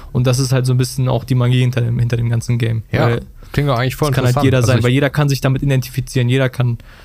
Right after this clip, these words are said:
Speaker 1: du kannst dich halt in die Rolle von, ähm, f-, von einem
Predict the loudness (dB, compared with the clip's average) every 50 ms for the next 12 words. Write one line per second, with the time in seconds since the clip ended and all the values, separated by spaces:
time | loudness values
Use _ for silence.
0 | -20 -20 -20 -20 -18 -14 -10 -6 -4 -4 -4 -2 -4 -4 -4 -2 0 0 0 0
1 | 0 0 2 2 2 2 0 0 0 0 0 0 0 0 -2 -4 -6 -4 -2 -2
2 | 0 0 -2 -4 -6 -10 -12 -8 -6 -6 -6 -4 -2 -2 0 0 0 0 0 0
3 | 0 0 -2